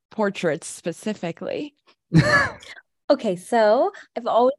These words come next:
Speaker 3: painted my <laughs> whole life. My whole life, I started painting when I was five, or taking, you know, you start at pastels,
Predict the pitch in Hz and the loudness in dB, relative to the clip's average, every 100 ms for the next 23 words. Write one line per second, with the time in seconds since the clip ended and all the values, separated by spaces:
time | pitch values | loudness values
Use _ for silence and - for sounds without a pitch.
0 | _ - 294 294 320 339 339 349 311 254 | _ 0 2 4 2 2 2 2 2 4
1 | 302 294 349 294 240 214 294 302 277 269 | 4 4 2 -2 0 0 -2 -2 -4 -2
2 | 277 302 269 240 247 233 233 226 226 247 | -2 0 0 0 -2 -6 -6 -6 -6 -8
3 | 247 240 220 214 196 190 190 185 175 175 | -8 -6 -4 -4 -2 -4 -2 -2 0 0
4 | 180 - 214 233 233 208 190 214 202 175 | 0 0 -2 -4 -8 -8 -10 -4 -2 -2
5 | 180 180 190 185 - 190 - 180 165 160 | -4 0 0 0 -4 -18 -4 0 2 0
6 | 165 - | -6 -12